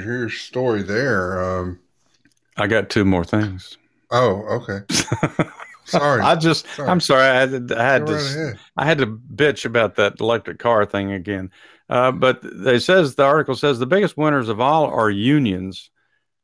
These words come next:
Speaker 2: Four hundred billion dollars will go towards union jobs, according to this bill." Um, and critics are skeptical that this, this will go for anything that has to do with green energy jobs.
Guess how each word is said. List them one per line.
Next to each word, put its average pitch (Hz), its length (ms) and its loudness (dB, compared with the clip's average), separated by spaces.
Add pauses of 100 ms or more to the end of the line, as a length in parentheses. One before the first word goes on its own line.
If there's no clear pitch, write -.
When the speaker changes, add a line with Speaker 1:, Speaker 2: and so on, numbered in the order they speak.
(440)
Speaker 2:
Four 180 260 2
hundred 160 380 -2
billion 135 400 2
dollars 120 500 0
will 104 140 -4
go 113 200 2
towards 110 540 0
union 107 480 0
jobs, 101 680 -2
according 98 520 0
to 92 100 -2
this 90 220 -2
bill." 95 460 0 (540)
Um, 95 640 0 (1700)
and 104 760 0 (160)
critics 165 580 -2
are 90 80 2
skeptical 101 760 -2
that 98 180 -2
this, 95 340 0
this 110 260 -2
will 98 120 0
go 101 340 2 (360)
for - 240 -6
anything 107 520 2
that 92 120 -2
has 95 220 -2
to - 100 -16
do 98 180 0
with 92 180 -2
green 92 300 2
energy 92 420 0
jobs. - 560 -8